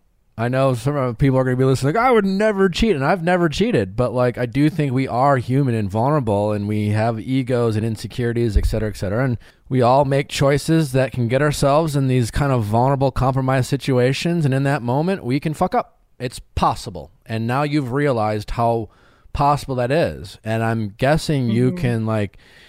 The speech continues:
Speaker 1: think about that night and the s-, choices you made leading up to that night. It wasn't just the choice of cheating. It was probably several choices and things that you said yes to while you had a boyfriend that you shouldn't have said yes to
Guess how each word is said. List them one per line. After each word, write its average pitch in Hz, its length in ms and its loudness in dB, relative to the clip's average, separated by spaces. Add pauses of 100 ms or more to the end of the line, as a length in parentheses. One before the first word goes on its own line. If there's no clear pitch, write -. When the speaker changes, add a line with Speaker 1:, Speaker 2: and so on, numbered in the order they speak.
(140)
Speaker 1:
think 135 200 -2
about 123 320 0
that 117 260 0
night 143 520 0
and 120 200 -2
the 117 60 0
s-, - 420 -8
choices 143 600 0
you 131 100 2
made 131 380 0
leading 123 320 0
up 127 160 -4
to - 80 -16
that 131 240 -2
night. 156 440 0
It 135 140 -6
wasn't 165 300 0
just 147 300 -4
the 139 80 -4
choice 131 340 -2
of 107 80 -6
cheating. 113 420 0
It 110 80 -6
was 113 140 -2
probably 120 340 -2
several 143 460 0
choices 110 580 -2 (340)
and 110 140 -8
things 127 240 -2
that 113 140 -2
you 123 160 2
said 113 240 -2
yes 123 300 0
to 107 200 -2
while 107 220 2
you 107 140 -2
had 117 200 0
a 120 40 0
boyfriend 120 440 0
that 92 60 -8
you 98 80 -4
shouldn't 123 240 -2
have 104 100 -2
said 107 160 -4
yes 160 260 2
to 98 300 -2